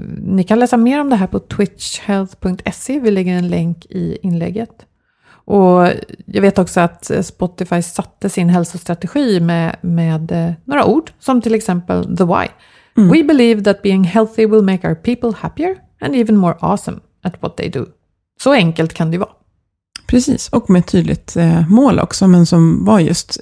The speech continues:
Speaker 2: diversifierat och inkluderande för alla.
Speaker 1: Mm.
Speaker 2: Och som sagt, läs mer om det här samarbetet och andra samarbeten och tjänster som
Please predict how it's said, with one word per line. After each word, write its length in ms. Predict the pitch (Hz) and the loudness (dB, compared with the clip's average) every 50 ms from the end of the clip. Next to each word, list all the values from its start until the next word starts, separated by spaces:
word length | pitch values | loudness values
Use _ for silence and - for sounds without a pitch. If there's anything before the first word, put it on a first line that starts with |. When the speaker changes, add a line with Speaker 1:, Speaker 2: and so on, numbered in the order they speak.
| - | -6
Speaker 2:
diversifierat 840 | - 175 180 170 156 156 - - - - - 165 - 135 147 165 - | -2 2 2 2 2 2 -2 -2 -4 -4 -4 -4 -2 -2 -4 -2 -2
och 100 | - - | -4 0
inkluderande 600 | - 170 170 - - - - - 73 76 - 85 | 0 0 2 2 0 0 0 0 0 -2 -2 -2
för 160 | - - - - | -4 -4 -4 0
alla. 320 | - 170 170 202 - - - - _ _ _ - | 2 4 4 4 2 0 -4 -12 _ _ _ -6
Speaker 1:
Mm. 140 | 185 170 170 - - - - - - - _ | -6 -6 -6 -8 -12 -16 -18 -20 -20 -10 _
Speaker 2:
Och 280 | - 185 180 170 190 | 0 2 2 2 2
som 120 | - 190 185 | 2 2 0
sagt, 360 | - - - - - - - | 0 0 -4 -8 -10 -2 0
läs 260 | 185 190 185 180 - | 2 2 2 2 4
mer 240 | 202 196 196 196 - | 4 4 4 4 2
om 200 | - 180 180 175 | 4 4 6 6
det 60 | 180 180 | 6 4
här 220 | 175 - 269 294 | 4 2 2 0
samarbetet 640 | 302 - 247 220 214 190 185 180 180 - - - | 2 2 4 4 4 4 2 2 2 0 -2 -2
och 260 | - - 165 160 - - _ _ | 0 -2 -2 -2 -4 -10 _ _
andra 500 | - - 165 160 160 165 170 180 180 185 165 - - | -2 2 4 4 4 4 4 4 2 2 0 -2 -6
samarbeten 680 | - - - 185 170 165 165 160 165 160 - - - - | -6 -2 2 4 4 4 4 4 2 0 -2 -2 -4 -4
och 260 | - - - - - | -4 -6 -8 -10 -8
tjänster 400 | 185 - 170 165 160 - - 190 | 0 2 4 4 2 2 0 -2
som 280 | 170 - 175 160 151 - | -2 -2 -2 -2 -2 -4